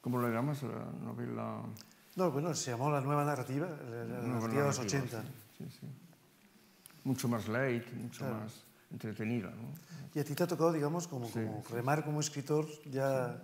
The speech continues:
Speaker 1: Sí.
Speaker 2: digamos, en una época en la que, en fin,
Speaker 1: Sí.
Speaker 2: sí, por supuesto que has ido obteniendo reconocimientos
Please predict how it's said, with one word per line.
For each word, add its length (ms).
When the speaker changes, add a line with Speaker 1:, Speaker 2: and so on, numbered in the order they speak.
Speaker 1:
Sí. 160
Speaker 2:
digamos, 320
en 80
una 180
época 320
en 80
la 120
que, 240
en 400
fin, 200
Speaker 1:
Sí. 160
Speaker 2:
sí, 220
por 100
supuesto 400
que 60
has 120
ido 120
obteniendo 540
reconocimientos 960